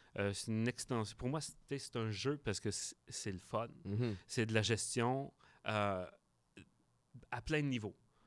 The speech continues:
Speaker 1: Euh, mais ça, ça demeure créatif. Puis, euh, elle m'a averti, je dis, « Ouais, ouais, non, mais j'ai, j'ai vraiment envie. » Et donc, en parallèle, pendant un bout de temps, j'ai continué à faire des films et j'ai vraiment parti on the side, euh, la pimenterie.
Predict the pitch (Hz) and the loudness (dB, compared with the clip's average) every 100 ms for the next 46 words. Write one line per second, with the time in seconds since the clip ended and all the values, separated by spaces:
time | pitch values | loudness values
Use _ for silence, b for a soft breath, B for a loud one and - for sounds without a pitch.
0 | _ 104 104 98 107 135 131 120 117 - | _ -2 0 2 2 2 4 2 2 0
1 | 123 110 123 131 - 107 - 110 - - | 0 2 0 -2 -2 -4 -4 -10 -12 -16
2 | - 104 98 B B B B B _ - | -10 -8 -8 B B B B B _ -2
3 | 113 120 120 120 117 - - 117 175 180 | 0 2 0 0 -2 -4 0 4 4 2
4 | - - 175 - 123 180 190 170 165 156 | 0 -2 0 -2 4 4 6 2 0 0
5 | 113 120 120 117 113 110 131 147 151 131 | 0 -2 -2 0 0 0 2 2 0 -2
6 | 120 110 113 - _ - 107 113 147 156 | -2 -2 -8 -12 _ -6 -2 2 2 4
7 | 156 156 151 185 180 131 123 117 113 143 | 6 6 6 4 4 4 4 2 0 2
8 | 147 123 117 110 135 123 139 143 143 107 | 4 4 2 2 0 0 0 0 0 0
9 | 113 110 113 120 110 110 135 135 139 - | 2 2 0 0 0 0 2 2 0 -4
10 | 117 107 107 104 123 113 113 131 123 110 | -4 -2 -2 -2 -2 -4 -4 -4 0 0
11 | - 117 123 b b b b 98 101 98 | 0 -4 -4 b b b b 0 2 4
12 | 98 95 110 107 - 110 117 | 2 0 2 4 2 -4 -8